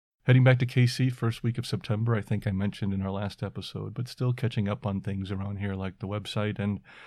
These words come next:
and getting this, um, interview <laughs> recorded and out. Still have kind of a wave going on here, and I, I don't wanna be negative, but I still have some recurring symptoms. I wish I didn't, but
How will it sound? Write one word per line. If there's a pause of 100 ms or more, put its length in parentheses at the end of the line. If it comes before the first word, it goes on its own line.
(200)
and
getting
this, (100)
um,
interview (160)
<laughs>
recorded
and
out. (680)
Still
have (680)
kind
of
a
wave
going
on
here,
and
I,
I
don't
wanna
be (340)
negative,
but (420)
I
still
have
some
recurring
symptoms.
I
wish
I
didn't,
but